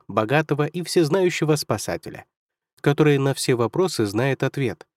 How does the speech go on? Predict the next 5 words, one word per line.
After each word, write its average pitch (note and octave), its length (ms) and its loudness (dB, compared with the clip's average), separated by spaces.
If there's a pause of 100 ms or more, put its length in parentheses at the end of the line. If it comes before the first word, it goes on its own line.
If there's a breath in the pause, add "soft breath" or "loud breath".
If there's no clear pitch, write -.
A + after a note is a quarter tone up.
(280)
для A#2 220 2
всех - 280 -2
проблем A2+ 460 0
найдёт A2+ 380 0
решение, G#2+ 600 -2